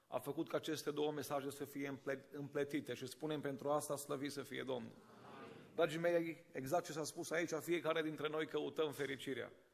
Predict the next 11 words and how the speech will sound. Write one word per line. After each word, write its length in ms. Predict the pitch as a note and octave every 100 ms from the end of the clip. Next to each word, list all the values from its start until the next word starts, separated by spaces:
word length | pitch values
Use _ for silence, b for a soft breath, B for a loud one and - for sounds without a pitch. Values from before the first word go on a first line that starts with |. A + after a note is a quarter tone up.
| _ _ _ _
Ceea 180 | - F3
ce 120 | E3+
e 60 | E3
foarte 400 | C3+ F#3 E3+ E3
interesant 600 | E3 C3+ D3+ - E3+ D#3+
este 300 | D3 C#3 D3+
că 120 | -
întotdeauna 640 | D3 C#3+ E3+ D#3+ E3 D#3+ C#3+
Biblia 560 | C#3 F3 D3 C3 C#3
și 160 | C3 C#3
Dumnezeu 680 | C#3 C#3 C3+ B2 D#3+ C#3